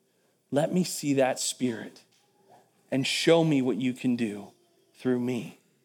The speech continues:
Because our identity is not one of fear, is not one of the unknown. It is of a God who loved us so deeply that he sent his son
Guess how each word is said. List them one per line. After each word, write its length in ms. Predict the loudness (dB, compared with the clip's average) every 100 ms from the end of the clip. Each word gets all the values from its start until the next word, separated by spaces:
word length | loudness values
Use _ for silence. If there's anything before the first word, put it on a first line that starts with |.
| _ _ _ _ _ _ _ -20 _
Because 280 | 2 2 4
our 160 | 4
identity 680 | 6 4 4 4 4 4 2
is 140 | 0
not 320 | 2 2 2 2
one 160 | 0
of 80 | 0
fear, 440 | -4 -2 0 -2 -6 -20 -4
is 200 | -2 2
not 320 | 4 4 2
one 220 | 0 0
of 100 | 0
the 140 | 0 0
unknown. 580 | 2 2 2 0 0 -6
It 120 | -8
is 140 | -6
of 100 | -4
a 40 | -2
God 360 | 0 0 0
who 100 | -2
loved 320 | 2 2 4
us 180 | 0 0
so 180 | -2 -2
deeply 540 | 0 -2 -2 -6 -8 -12 _ _ _ _ -2
that 140 | -2
he 100 | 0
sent 360 | -2 -2 -2 -2
his 160 | -6
son 460 | -4 -6 -6 -6 -12